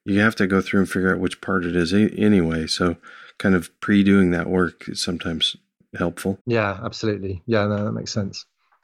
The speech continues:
Speaker 2: I think you, uh, moved on to making assertions about, you're asking about assertions of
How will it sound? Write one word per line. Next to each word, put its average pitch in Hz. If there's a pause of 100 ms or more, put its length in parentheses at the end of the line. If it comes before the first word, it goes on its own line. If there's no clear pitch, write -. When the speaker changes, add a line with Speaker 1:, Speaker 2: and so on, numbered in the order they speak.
(120)
Speaker 2:
I -
think 233
you, 208
uh, 190 (120)
moved 175
on 175
to 165
making 156
assertions 156
about, 147 (480)
you're 156
asking 156
about 147
assertions 131 (140)
of 127